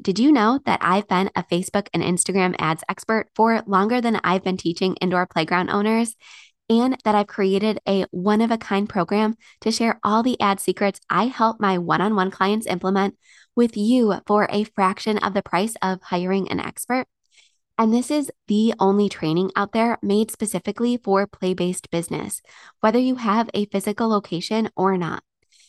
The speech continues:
So if you want my eight-step proven blueprint for setting up high converting ads once that will send a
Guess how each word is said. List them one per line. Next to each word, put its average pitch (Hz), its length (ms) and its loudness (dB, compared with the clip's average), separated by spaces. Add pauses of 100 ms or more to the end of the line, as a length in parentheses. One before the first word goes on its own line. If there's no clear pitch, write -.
(200)
So 233 120 2
if 226 120 -2
you 240 180 2
want 214 380 2
my 185 280 -2
eight-step 196 580 0
proven 240 580 0
blueprint 185 540 -2
for 208 320 0
setting 226 340 0
up 233 140 -2
high 208 320 0
converting 214 500 -2
ads 185 300 -2 (320)
once 190 540 0 (320)
that 208 160 0
will 226 100 0
send 208 380 0
a 202 100 2